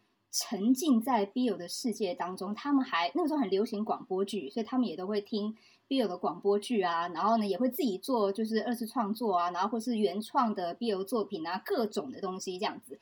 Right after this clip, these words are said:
然后我就记得印象很深刻，就是在当时的我的国中的时候，因为我那时候以为就是男同志的世界跟B L世界是一样的嘛，所以我就觉得说这没有，没有任何冲突，所以我当然是无条件的支持，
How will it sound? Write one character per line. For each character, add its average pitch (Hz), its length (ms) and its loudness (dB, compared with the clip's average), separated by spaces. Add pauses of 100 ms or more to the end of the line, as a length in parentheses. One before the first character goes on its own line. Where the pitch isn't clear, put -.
(360)
然 277 140 0
后 392 40 6
我 311 60 4
就 320 120 4
记 330 200 0
得 214 200 4
印 294 120 4
象 269 140 4
很 180 100 -4
深 220 180 -2
刻， 240 220 -2
就 226 100 -2
是 220 320 0 (540)
在 302 240 -2 (100)
当 311 200 0
时 196 220 -6
的 202 140 0
我 180 220 -2
的 202 80 -6
国 196 180 2
中 220 240 0
的 196 60 2
时 202 160 -4
候， 190 160 -4 (160)
因 392 100 -2
为 370 80 4
我 202 140 6
那 311 140 6
时 320 80 0
候 294 60 4
以 202 180 -2
为 185 180 0
就 240 80 2
是 247 120 0
男 214 200 4
同 226 140 4
志 294 100 -2
的 226 80 2
世 240 160 -2
界 226 160 2
跟 226 160 2
B 226 100 0
L 170 80 0
世 - 140 -8
界 202 100 4
是 240 140 -4
一 180 160 -10
样 202 200 0
的 233 60 -8
嘛， 196 200 -12
所 320 120 -6
以 285 60 0
我 208 60 6
就 220 40 4
觉 220 120 0
得 185 80 -2
说 208 120 0
这 247 140 -2
没 214 120 0
有， 196 140 -6
没 247 120 0
有 262 100 2
任 240 140 2
何 180 120 -6
冲 202 300 -6
突， - 240 -10
所 254 160 -2
以 - 20 2
我 185 140 -4
当 226 160 -2
然 196 100 -2
是 208 120 -4
无 233 120 2
条 233 200 4
件 262 160 0
的 180 80 -2
支 240 200 -4
持， 170 300 -8